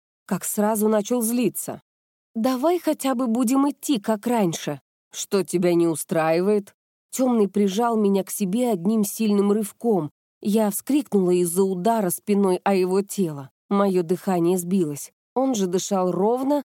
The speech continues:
но глубоко, пытаясь не допустить взрыва собственных эмоций.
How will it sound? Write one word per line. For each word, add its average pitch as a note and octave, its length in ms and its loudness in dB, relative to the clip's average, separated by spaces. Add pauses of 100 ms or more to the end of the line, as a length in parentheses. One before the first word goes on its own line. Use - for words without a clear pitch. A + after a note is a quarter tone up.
(180)
но G3+ 280 2
глубоко, F3 720 0
пытаясь G3+ 560 -2
не F#3 100 2
допустить E3+ 640 -2
взрыва F3 460 0
собственных E3+ 680 -2
эмоций. D#3 600 -2